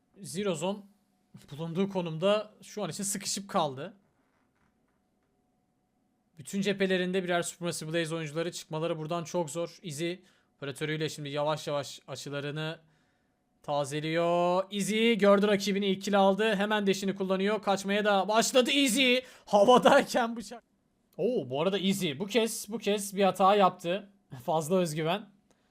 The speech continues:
Bu kez Zero Zone'un istediği duruma geldi. İşte oyun. Bu arada Zankas çıkar çıkmaz Brave üzerinde güzel bir headshot. Zistu şu an için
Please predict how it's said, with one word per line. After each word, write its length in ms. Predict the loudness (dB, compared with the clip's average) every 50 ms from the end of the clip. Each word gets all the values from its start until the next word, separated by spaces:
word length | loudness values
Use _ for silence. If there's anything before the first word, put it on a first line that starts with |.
| _ _ _ _ _ _ _ _ _ _ _ _ _ _ _ _ _ _ _ _ _ _ _ _ _ _ _ _ _ _ _ _ _ _ _ _ _ _
Bu 40 | _
kez 180 | -12 -12 -10
Zero 180 | -8 -6 -6 -6
Zone'un 220 | -6 -8 -8 -10
istediği 420 | -12 -12 -10 -10 -10 -8 -8 -8 -8
duruma 260 | -8 -6 -6 -6 -4
geldi. 480 | -2 -2 -4 -4 -4 -8 -10 -10 -10 _ _ _ _
İşte 220 | _ -20 -18 -14 -12
oyun. 260 | -10 -10 -10 -12 -14 _ _ _ _ _ _ _ _ _ _ _ _ _ _ _ _ _ _ _ _ _ _ _ _ _ _ _ _ _ _ _ _ _ _ _ _ _ _ _ _ _ _ _ _ _ _ _ _ _ _ _ _ _ _ _ _ _ _ _ _ _ _ _ _ _ _ _ _ _ _ _ _ _ _ _ _ _ _ -12
Bu 160 | -8 -6 -4
arada 380 | -2 -2 0 0 2 2 2 0
Zankas 680 | 0 -2 -2 -2 0 -2 -4 -4 -4 -8 -14 -14 -18 -20 _ _ _ _ _ _
çıkar 360 | -18 -16 -8 -2 0 0 0
çıkmaz 400 | -2 -4 -10 -6 -4 -4 -4 -4
Brave 140 | -4 -6 -6
üzerinde 340 | -4 -4 -6 -6 -4 -6 -8
güzel 300 | -6 -4 -2 -2 -2 -2
bir 40 | -4
headshot. 260 | -6 -4 -4 -6 -6
Zistu 500 | -6 -10 -10 -8 -4 -2 -2 -2 -4 -6 -14 _ _ _ _ _ _ _ _ _ -20
şu 220 | -12 -6 -2 -2
an 100 | -2 -2
için 320 | -4 -6 -8 -8 -10 -10